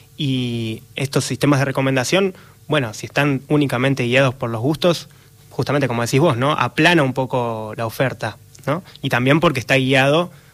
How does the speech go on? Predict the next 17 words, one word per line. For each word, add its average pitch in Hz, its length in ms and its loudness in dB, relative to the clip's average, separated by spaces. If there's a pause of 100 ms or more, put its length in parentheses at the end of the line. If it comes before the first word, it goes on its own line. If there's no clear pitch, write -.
(140)
por, 151 440 0
eh, 110 600 -6 (380)
bueno, 151 220 -2
por 113 160 -6
querer 139 420 2
lucrar, 139 480 0
por 113 160 -8
el 107 140 -8
capital, 120 520 0
no 147 180 0
por 135 160 0
el 117 120 -4
bien 127 260 0
común 127 520 -2 (300)
o 127 160 -4
por... 131 500 0
Eh, 104 540 -8